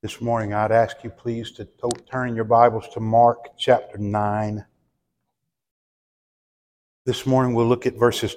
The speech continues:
two through thirteen. You, uh, if you have a sermon handout this morning, if you picked one up, you'll notice that the verses of Scripture for this morning are printed on the handout.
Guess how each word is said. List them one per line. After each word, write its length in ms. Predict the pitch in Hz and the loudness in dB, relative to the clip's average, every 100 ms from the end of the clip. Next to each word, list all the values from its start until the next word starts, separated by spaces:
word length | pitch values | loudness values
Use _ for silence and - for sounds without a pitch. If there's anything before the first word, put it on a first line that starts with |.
| - | -8
two 320 | - 131 131 | 0 2 2
through 280 | 131 127 123 | 0 -4 -4
thirteen. 960 | - 127 123 - - 127 123 127 120 _ _ _ _ _ _ _ _ _ _ - - - | -2 0 0 -2 -8 -4 -4 -4 -8 _ _ _ _ _ _ _ _ _ _ -20 -20 -8
You, 260 | 127 123 | -2 2
uh, 260 | 120 113 104 - _ _ _ _ _ _ | 4 4 2 -8 _ _ _ _ _ _
if 180 | 120 - | -8 -4
you 120 | 147 | -2
have 200 | 135 185 | 2 4
a 60 | 160 | 2
sermon 400 | - 180 185 117 | -2 -2 0 -2
handout 600 | 113 117 110 120 123 - | -2 -2 4 4 4 0
this 200 | 117 - | -10 -8
morning, 300 | 120 127 131 | -2 -2 -2
if 160 | 120 135 | -6 -8
you 60 | |
picked 280 | 131 156 - | -6 -6 -6
one 140 | 127 | -2
up, 180 | 143 143 123 | 2 2 2
you'll 120 | 131 | 2
notice 420 | 139 165 151 - | 4 4 2 -2
that 280 | 135 131 117 | -2 -2 -2
the 80 | 117 | 0
verses 500 | 135 196 190 127 113 | 6 6 4 -4 -4
of 120 | 117 | -4
Scripture 400 | - 180 - 131 | -2 -2 -2 -8
for 120 | 143 | -4
this 220 | 131 127 | -4 -4
morning 260 | 135 135 123 | -4 -2 -4
are 60 | |
printed 400 | 107 - 180 151 | -8 -6 -2 0
on 140 | 147 139 | 0 0
the 80 | 123 | -2
handout. 480 | 143 139 120 117 | -2 4 4 4